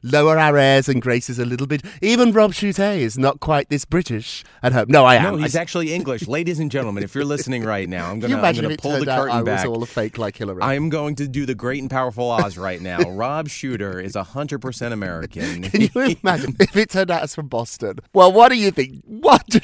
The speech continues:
Speaker 1: she speak like in private? What does she sound like at home? Go vote on our Twitter page at Naughty Nice Rob or our Facebook page, Naughty Gossip. And be sure to check back tomorrow to hear your results. Hey, what's going on with T J Holmes from Good Morning America?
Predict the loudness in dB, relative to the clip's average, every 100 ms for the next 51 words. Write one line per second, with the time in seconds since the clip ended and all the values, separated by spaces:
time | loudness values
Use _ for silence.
0 | 0 -4 4 4 4 0 -2 0 0 0
1 | 0 -2 2 4 4 2 0 -2 -4 -2
2 | 0 2 0 -4 -2 0 0 2 4 6
3 | 4 -2 -16 -16 -2 2 4 2 0 2
4 | 2 2 2 4 4 4 2 0 0 -2
5 | -2 -2 0 0 -2 -2 0 0 2 2
6 | 4 6 6 4 2 0 -10 -10 -6 -2
7 | -2 -2 -2 -2 -4 -4 -2 -2 2 2
8 | 2 -2 -4 -6 -4 -4 -4 -8 _ -8
9 | -2 0 0 -2 -4 -6 2 2 2 -2
10 | -8 -10 _ 0 4 4 4 4 4 4
11 | 2 0 -2 -2 0 2 2 6 6 8
12 | 4 0 -2 2 2 4 6 6 4 4
13 | 2 2 0 -2 -4 -10 -12